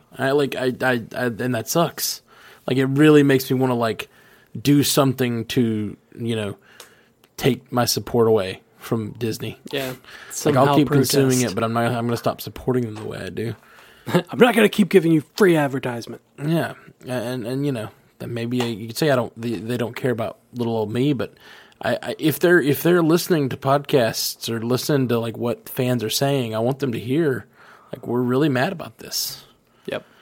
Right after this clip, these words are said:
Speaker 1: At least I am, and, and so far, we, I thought,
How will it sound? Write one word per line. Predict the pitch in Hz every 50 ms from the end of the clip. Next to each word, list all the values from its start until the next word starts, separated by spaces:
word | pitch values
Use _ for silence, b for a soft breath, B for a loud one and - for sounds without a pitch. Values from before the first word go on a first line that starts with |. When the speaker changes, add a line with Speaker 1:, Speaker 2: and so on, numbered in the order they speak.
| b b b - -
Speaker 1:
At | - -
least | 127 156 - -
I | 156 156 160 156
am, | 135 127 123 127 131
and, | 117 117 120 - -
and | 131 123
so | - - 190 175
far, | 151 175 175 165 143 127
we, | 123 123 - B B B B B B
I | - 175 220
thought, | - - - 180 156 147 131 107 -